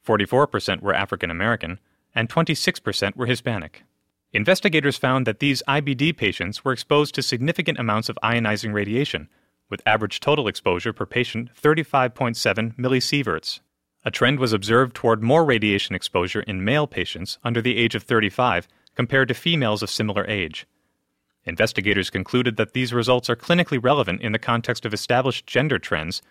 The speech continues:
for cancer risk in patients with inflammatory bowel disease, and their association with low socioeconomic status bears further study.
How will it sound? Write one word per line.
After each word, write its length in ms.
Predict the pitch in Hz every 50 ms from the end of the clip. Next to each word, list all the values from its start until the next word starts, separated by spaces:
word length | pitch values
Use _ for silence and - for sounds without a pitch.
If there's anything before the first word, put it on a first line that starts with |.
| _ _ _
for 100 | - 123
cancer 360 | 113 - 135 143 139 - 120
risk 260 | 110 113 110 - - 123
in 80 | 120
patients 400 | - - 113 107 - - 110 -
with 140 | 120 107 -
inflammatory 560 | 113 104 - 107 92 95 95 - - 98 101
bowel 240 | 98 107 113 127 131
disease, 400 | 107 85 - 85 78 80 - - _ _ _ _ _ _ _ _ _ _
and 140 | - 107 113
their 80 | 120 123
association 640 | 120 - - 160 151 - 139 135 147 - - 127
with 140 | 117 110 -
low 200 | 110 117 131 127
socioeconomic 760 | - - 131 117 - 123 113 110 110 - 107 104 98 92 90 -
status 400 | - 139 147 104 98 - - -
bears 280 | - 104 95 92 -
further 280 | - - 104 92 92 87
study. 380 | - - 101 101 87 80 -